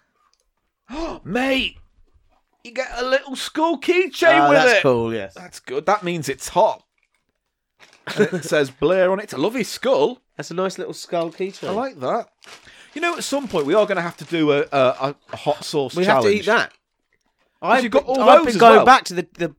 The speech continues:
Speaker 1: the, uh, gherkins.
Speaker 2: Yeah.
Speaker 1: I've been going back.
Speaker 2: Are you enjoying
Speaker 1: Just
Speaker 2: them?
Speaker 1: for my own. They're a bit like, fuck.
Speaker 2: They're
Speaker 1: They are like
Speaker 2: They're not long-lasting, but they're intense.
Speaker 1: It's intense.
Speaker 2: Yeah,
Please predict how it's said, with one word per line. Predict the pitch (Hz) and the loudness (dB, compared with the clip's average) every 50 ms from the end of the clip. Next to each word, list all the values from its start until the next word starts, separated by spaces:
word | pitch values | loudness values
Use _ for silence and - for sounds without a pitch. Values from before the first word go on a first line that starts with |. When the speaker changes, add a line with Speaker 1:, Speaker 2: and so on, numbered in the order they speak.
| _ _ | _ _
Speaker 1:
the, | 156 160 156 156 151 | -4 -2 0 2 2
uh, | 147 147 147 143 | 2 2 2 2
gherkins. | - 180 175 180 180 - - 101 95 107 - - - - | 2 2 2 2 2 0 -6 -8 -8 -12 -16 -14 -12 -8
Speaker 2:
Yeah. | 127 123 107 78 80 - - - - - - - - _ - | -4 -2 -2 -2 -2 -6 -12 -16 -20 -20 -20 -20 -20 _ -8
Speaker 1:
I've | 123 127 123 | -6 -6 -4
been | 139 113 | -2 0
going | 135 131 131 120 | 0 0 2 0
back. | 143 143 113 - _ _ _ _ _ _ _ _ _ - | 0 -2 -2 -4 _ _ _ _ _ _ _ _ _ -8
Speaker 2:
Are | 120 123 | -4 -4
you | 120 120 | -2 -2
enjoying | 117 127 131 135 | -2 -2 0 0
Speaker 1:
Just | 160 180 | 0 -2
Speaker 2:
them? | 185 | -2
Speaker 1:
for | 151 | -2
my | 151 143 147 147 143 139 | 0 2 2 4 2 2
own. | 139 135 131 _ _ _ | 0 0 -4 _ _ _
They're | - 170 180 | -8 -6 -6
a | 170 | -2
bit | 170 233 - - | 0 -2 -2 0
like, | 160 147 143 135 | -2 -4 -4 -4
fuck. | - - - - - 170 185 - - - - - - - - | -8 -16 -20 -20 -20 -16 -14 -14 -12 -12 -14 -14 -16 -20 -20
Speaker 2:
They're | - 117 123 131 175 | -18 -8 -2 0 2
Speaker 1:
They | 208 202 | 4 4
are | 208 220 214 202 | 6 6 6 6
like | 190 180 170 160 156 - _ _ _ _ _ _ _ _ - | 6 4 4 2 2 -2 _ _ _ _ _ _ _ _ 0
Speaker 2:
They're | 226 240 | 2 2
not | 277 294 277 | 2 2 2
long-lasting, | 254 277 277 247 233 233 240 220 - 220 156 113 | 0 -2 -2 -2 -4 -6 -6 -6 -6 -8 -6 -6
but | 110 - - | -6 -4 -2
they're | 120 117 | -2 -2
intense. | 117 117 - - - - 147 139 113 87 - | -2 -2 -4 -8 -8 -4 -4 -4 -4 -6 -10
Speaker 1:
It's | - - | -10 -10
intense. | 170 156 - - 185 180 160 135 - - - - | -10 -8 -8 -6 -4 -2 -2 -4 -4 -8 -10 -8
Speaker 2:
Yeah, | 117 92 | -8 -10